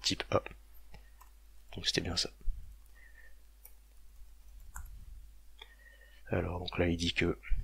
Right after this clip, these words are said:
c'est pas utilisé, donc je peux remplacer. Alors ça c'est pas un,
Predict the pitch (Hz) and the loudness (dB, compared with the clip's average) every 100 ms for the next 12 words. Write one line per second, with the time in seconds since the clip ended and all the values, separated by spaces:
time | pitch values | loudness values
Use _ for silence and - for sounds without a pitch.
0 | - - - - 85 85 78 85 98 95 | 4 2 4 2 4 2 4 8 8 6
1 | - - - - 90 90 - - 87 92 | 0 -6 0 6 8 8 8 12 12 12
2 | - 104 - 101 90 85 | 12 12 12 12 12 10